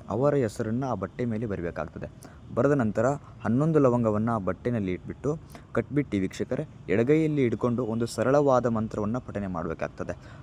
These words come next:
ಆ ಮಂತ್ರವನ್ನು ಹೇಳ್ತೇನೆ ವೀಕ್ಷಕರೇ, ಇದನ್ನು ನೀವು ಕೆಟ್ಟ ಉದ್ದೇಶಕ್ಕೆ ಮಾತ್ರ ಬಳಸಬೇಡಿ.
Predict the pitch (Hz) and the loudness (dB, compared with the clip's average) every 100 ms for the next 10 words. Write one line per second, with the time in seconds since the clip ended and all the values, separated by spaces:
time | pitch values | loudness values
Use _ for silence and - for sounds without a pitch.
0 | - 113 117 135 147 156 143 113 120 120 | -2 0 2 2 2 2 2 0 0 2
1 | 135 156 - - 113 - 143 139 147 - | 0 -2 -10 -4 -4 -2 0 0 -2 -8
2 | - - 110 120 127 123 120 120 110 135 | -18 -6 0 2 2 2 0 0 -2 0
3 | 123 113 - - 101 95 98 113 104 98 | 0 -2 -4 -2 0 2 0 -2 -2 -2
4 | 98 92 104 | -2 -2 -2